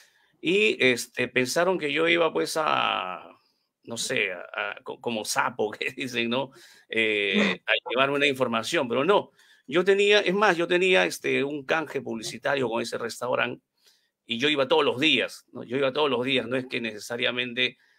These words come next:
Speaker 1: yo iba nada más que pa escuchar qué es lo que iban a hablar. Yo ni siquiera sabía dónde se iban a reunir. Entonces sí, me interceptaron, me quitaron el celular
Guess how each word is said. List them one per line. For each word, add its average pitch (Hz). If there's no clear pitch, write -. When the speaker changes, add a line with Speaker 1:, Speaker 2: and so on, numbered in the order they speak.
Speaker 1:
yo 120
iba 117
nada 123
más 127
que 139
pa 131
escuchar 123
qué 131
es 123
lo 127
que 123
iban 123
a 101
hablar. 113
Yo 123
ni -
siquiera 135
sabía 127
dónde 127
se 113
iban 117
a 113
reunir. 92
Entonces 170
sí, 202
me 160
interceptaron, 151
me 127
quitaron 135
el 117
celular 135